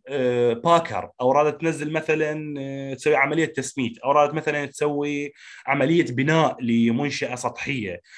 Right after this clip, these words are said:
أو رادت مثلا تسوي، آه، إنزال مضخات غاطسة بالآبار،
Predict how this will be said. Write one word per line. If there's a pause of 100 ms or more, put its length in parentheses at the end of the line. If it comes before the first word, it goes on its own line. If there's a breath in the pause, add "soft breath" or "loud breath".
(200 loud breath)
أو
رادت
مثلا
تسوي،
آه،
إنزال
مضخات
غاطسة
بالآبار،